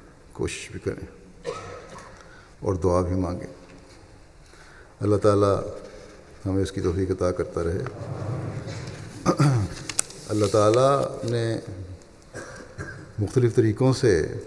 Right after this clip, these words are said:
बंदों को जो दुआ की तरफ तवज्जो दिलाई है और ये कहा है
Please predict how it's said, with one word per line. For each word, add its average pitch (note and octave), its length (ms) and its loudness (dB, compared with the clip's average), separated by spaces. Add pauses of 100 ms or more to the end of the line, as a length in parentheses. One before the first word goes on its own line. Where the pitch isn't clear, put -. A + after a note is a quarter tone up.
(840)
बंदों F#2+ 360 2
को F#2+ 160 2 (1200)
जो F#2 140 0
दुआ F2+ 280 4
की G2+ 80 2
तरफ F#2+ 220 0
तवज्जो G2+ 260 2
दिलाई F#2 420 2
है - 100 -8 (1700)
और G2+ 100 2
ये G2 140 2
कहा A#2 300 4
है B2+ 160 6